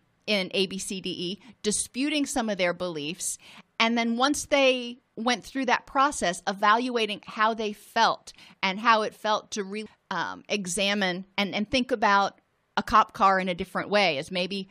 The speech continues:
maybe it's just a cop car that's driving by, you know, or maybe it's a co-, cop that needed to stop to do some paperwork.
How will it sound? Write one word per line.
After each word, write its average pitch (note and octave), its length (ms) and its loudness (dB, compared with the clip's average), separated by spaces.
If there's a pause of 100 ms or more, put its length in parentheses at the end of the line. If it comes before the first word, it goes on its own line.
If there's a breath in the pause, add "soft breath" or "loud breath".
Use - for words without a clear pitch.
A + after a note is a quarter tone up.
(140 soft breath)
maybe G#3 220 -2
it's C4+ 100 -2
just B3+ 200 -6
a G3+ 40 -6
cop - 360 -4
car G3+ 180 2
that's - 220 -8
driving F3 360 -2
by, F3 340 2 (180)
you E3+ 120 -8
know, D3+ 180 -8 (120)
or E3+ 220 2
maybe G3 260 0
it's G#3 120 -4
a A3+ 40 -8
co-, - 160 -2 (160)
cop A3 300 2
that - 120 -6
needed G3 300 -4
to E3 120 -2
stop F#3+ 480 2
to G3 60 -6
do F#3+ 140 -4
some F#3 180 -6
paperwork. E3+ 640 -2